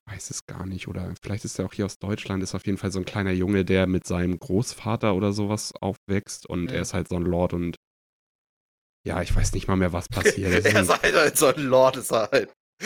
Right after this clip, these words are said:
Speaker 1: Ja.
Speaker 2: Ja. Ja,
Speaker 1: Ey,
Speaker 2: okay.
Speaker 1: weißt du,
Speaker 2: Irgendwie
Speaker 1: ist
Speaker 2: so,
Speaker 1: schon so
Speaker 2: ja,
Speaker 1: lange her,
Speaker 2: auf
Speaker 1: dass ich
Speaker 2: jeden
Speaker 1: den gesehen hab. Ist auch, hat nicht viel mit Weihnachten zu tun, ist aber halt so 'n typischer deutscher Weihnachtsfilm.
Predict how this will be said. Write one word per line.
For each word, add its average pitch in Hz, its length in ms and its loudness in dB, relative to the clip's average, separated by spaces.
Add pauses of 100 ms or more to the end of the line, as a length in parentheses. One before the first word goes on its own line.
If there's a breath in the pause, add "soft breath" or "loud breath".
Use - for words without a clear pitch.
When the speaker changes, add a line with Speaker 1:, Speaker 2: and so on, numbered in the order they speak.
(160 loud breath)
Speaker 1:
Ja. 101 440 2 (340)
Speaker 2:
Ja. 110 180 -2 (1000)
Ja, 110 160 8
Speaker 1:
Ey, - 0 -
Speaker 2:
okay. 101 260 2 (440)
Speaker 1:
weißt 165 240 8
du, 110 40 8
Speaker 2:
Irgendwie - 0 -
Speaker 1:
ist 156 140 4
Speaker 2:
so, - 20 8
Speaker 1:
schon 117 140 10
so 107 100 8
Speaker 2:
ja, - 20 12
Speaker 1:
lange 151 220 10
her, 113 120 10
Speaker 2:
auf - 20 8
Speaker 1:
dass 101 120 4
ich - 40 0
Speaker 2:
jeden - 20 -2
Speaker 1:
den 104 120 6
gesehen 98 300 6
hab. 92 140 4
Ist 95 240 0
auch, - 340 2
hat 107 160 0
nicht 113 240 4
viel 127 280 6
mit 110 160 4
Weihnachten 101 400 4
zu - 160 -6
tun, 131 360 4
ist - 200 2
aber 92 240 4
halt 92 200 4
so 95 60 0
'n 85 60 2
typischer 90 400 2
deutscher 85 380 0
Weihnachtsfilm. 85 760 -4